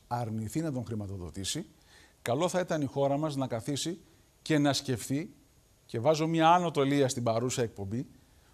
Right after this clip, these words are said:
τον τρόπο με τον οποίο θα πρέπει να πισθούν οι Ηνωμένες Πολιτείες, οι οποίες αυτή τη στιγμή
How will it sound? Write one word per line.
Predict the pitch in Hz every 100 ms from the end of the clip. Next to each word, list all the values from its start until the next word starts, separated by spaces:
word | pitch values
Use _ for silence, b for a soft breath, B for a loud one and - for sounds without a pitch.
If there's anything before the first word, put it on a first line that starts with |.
| b
τον | - 156 120
τρόπο | 202 214
με | 208 190
τον | 170
οποίο | 147 127 156 185
θα | 185 156
πρέπει | 196 196 190
να | 185 175
πισθούν | 170 - 180 - - 262 226
οι | 160
Ηνωμένες | 131 123 123 113 -
Πολιτείες, | 117 113 104 156
οι |
οποίες | 151 180 202 190
αυτή | 165 208
τη | 190
στιγμή | - 147 156 190